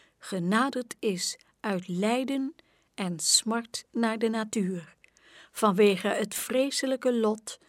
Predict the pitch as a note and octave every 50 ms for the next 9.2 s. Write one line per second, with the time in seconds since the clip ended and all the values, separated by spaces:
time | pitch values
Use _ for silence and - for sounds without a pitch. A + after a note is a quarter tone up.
0 | _ _ _ _ _ - - F#3+ F3+ F3 F#3 F#3 G3+ A3 A3 G#3 G3 F#3+ - -
1 | - - - F#3 E3+ E3 - G#3 F#3+ G3+ G#3 G#3+ - - A3+ A3+ A3+ A#3 - _
2 | _ _ - - - - _ _ - G3+ G3+ F#3+ F#3 F3 A3 A#3 A#3 - - _
3 | - - A#3+ B3+ C4 C4+ C4+ - - - A#3 A3 A#3 A#3 A#3 A3+ - G#3+ G#3 -
4 | - - - G3 F3 E3+ - - F3 D#3+ D#3+ F3 - _ _ _ _ _ _ _
5 | _ _ _ _ _ - - - - - _ - A3 G#3+ G#3 G#3 - A3 A3 G#3+
6 | B3+ C4 A#3 - - - G3+ F#3+ F#3 F#3 F3 D#3 D3+ - _ - - F#3 F3+ -
7 | E3 D#3+ F#3 G#3+ G#3+ G#3+ C4 C#4+ D#4+ E4 - _ _ _ _ _ _ _ - -
8 | _ _ _ _ - C#4+ C#4 - - - C#4+ - - - A3+ G3+ F3 E3 E3+ -
9 | - - -